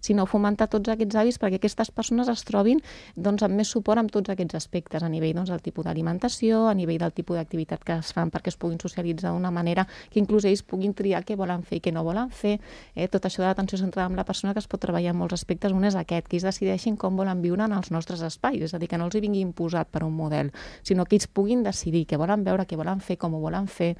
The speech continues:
Eh? Tot això també fa que ells tinguin un envelliment molt més actiu, participatiu i, en definitiva, saludable. Eh, el tema del gimnàs, de la, de la, de l'exercici físic, que nosaltres també el treballem molt als centres en funció del,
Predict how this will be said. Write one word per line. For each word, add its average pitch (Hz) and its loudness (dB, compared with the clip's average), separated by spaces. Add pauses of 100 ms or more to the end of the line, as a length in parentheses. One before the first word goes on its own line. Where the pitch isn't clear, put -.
(380)
Eh? 170 -2
Tot - 0
això 208 2
també 202 2
fa 202 2
que 202 0
ells 208 2 (200)
tinguin 202 4
un 208 2
envelliment 185 0
molt 185 -2
més 180 -2
actiu, 196 2 (140)
participatiu 180 0
i, 196 2
en 165 0
definitiva, 165 0
saludable. 165 0 (420)
Eh, 156 -4
el 175 0
tema 160 -2
del 165 -2
gimnàs, 190 2
de 196 2
la, 165 0
de 165 -4
la, 156 -4
de 160 -8
l'exercici 160 -2
físic, 180 2
que 185 -2
nosaltres 165 -4
també 165 -2
el 165 -4
treballem 165 0
molt 165 0
als 170 -4
centres 165 -2
en 170 -2
funció 165 -8
del, 151 -4